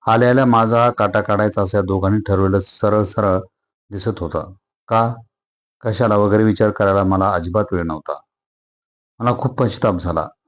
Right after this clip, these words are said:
मी असं सरप्राईज वगैरेचा प्लॅन केला नसता. मला दृष्टी परत मिळण्याची बातमी कळून मी आलो असतो, असं इतकं सहज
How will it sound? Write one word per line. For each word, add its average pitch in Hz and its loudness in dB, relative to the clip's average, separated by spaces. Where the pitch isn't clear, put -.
मी 101 -6
असं 113 0
सरप्राईज 113 0
वगैरेचा 107 4
प्लॅन 104 0
केला 98 0
नसता. 98 0
मला 120 -2
दृष्टी 110 0
परत 120 2
मिळण्याची 107 2
बातमी 104 -2
कळून 104 0
मी 107 0
आलो 98 2
असतो, 92 -4
असं 110 -4
इतकं 117 0
सहज 107 0